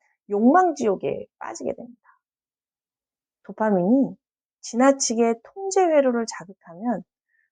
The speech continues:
우리는 지나치게 스스로를 억압합니다. 통제 지옥에 빠져서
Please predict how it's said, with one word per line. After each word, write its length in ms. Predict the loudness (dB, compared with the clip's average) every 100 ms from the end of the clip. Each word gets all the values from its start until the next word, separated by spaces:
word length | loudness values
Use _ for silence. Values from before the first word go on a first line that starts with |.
| -14
우리는 680 | 0 4 6 6 4 0 -6 _ _ _ _ _ _ _ _
지나치게 540 | -8 -4 -2 2 4
스스로를 580 | 2 0 -4 -2 -2 -2
억압합니다. 600 | -2 -2 -2 _ -20 _ _ _ _ _ _ _ _ _ _ _ _ _ _ _ _ _ _ _ _ _
통제 420 | -2 4 4 4
지옥에 480 | 2 4 2 2 0
빠져서 600 | 0 0 -4 -8 -10